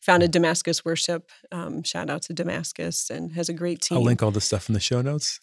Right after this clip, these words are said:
Speaker 1: Yeah, okay. So
Speaker 2: Yeah.
Speaker 1: they, so he, um, I think it was Upper Room Worship or something like that. So they, it's an evangelical, very, you know, music worship oriented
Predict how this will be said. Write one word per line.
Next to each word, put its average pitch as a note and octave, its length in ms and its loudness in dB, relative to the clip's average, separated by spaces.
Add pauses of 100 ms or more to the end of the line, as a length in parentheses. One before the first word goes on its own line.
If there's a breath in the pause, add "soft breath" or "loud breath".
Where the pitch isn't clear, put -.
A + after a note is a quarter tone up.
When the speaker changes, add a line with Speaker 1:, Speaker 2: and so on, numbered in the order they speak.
Speaker 1:
Yeah, G3 220 8
okay. F3+ 340 8
So F#3 300 10
Speaker 2:
Yeah. F3+ 60 6
Speaker 1:
they, F#3 440 6 (180)
so F#3+ 360 6 (280 loud breath)
he, A#3 280 6
um, D#3+ 460 2 (720)
I F#3+ 100 4
think C#4+ 240 4
it - 60 4
was F3+ 160 4
Upper F3+ 260 4
Room F3 240 6
Worship E3 520 2
or E3 100 2
something E3+ 360 0
like F3 200 -2
that. D3+ 360 -4
So E3+ 240 -2
they, F3 520 0
it's F3+ 200 -4
an F#3+ 100 4
evangelical, E3+ 1040 4 (160)
very, E3+ 560 4
you E3+ 160 -4
know, D#3+ 320 -4 (280)
music F#3+ 480 6
worship E3+ 380 4
oriented D#3+ 840 2